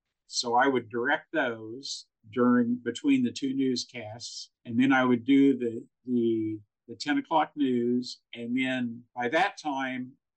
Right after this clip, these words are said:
whoever the away game was, either O U or O S U, the guys who had shot it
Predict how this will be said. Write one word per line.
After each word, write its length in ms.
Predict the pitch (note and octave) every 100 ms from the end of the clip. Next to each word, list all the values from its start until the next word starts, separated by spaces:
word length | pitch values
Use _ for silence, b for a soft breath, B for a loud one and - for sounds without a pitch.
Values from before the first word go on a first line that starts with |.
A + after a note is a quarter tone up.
| _ C3+
whoever 440 | C#3+ D3+ C#3 B2+
the 320 | A#2 A#2 A#2 A#2
away 400 | A#2 D#3 G3 C3+
game 300 | A#2+ A2+ A2 A2
was, 420 | A2 A2+ A2+ -
either 280 | B2+ A#2 A#2+ A#2
O 80 |
U 340 | A#2 A#2 A2+ A2
or 100 | A2
O 160 | A2 A2+
S 180 | - A2
U, 200 | G#2+ A2 _ _ _ _ B2
the 60 |
guys 380 | C3 C3+ D3 -
who 200 | C3 A#2+
had 120 | A2+
shot 400 | - D#3+ E3 C#3+
it 200 | A#2+ -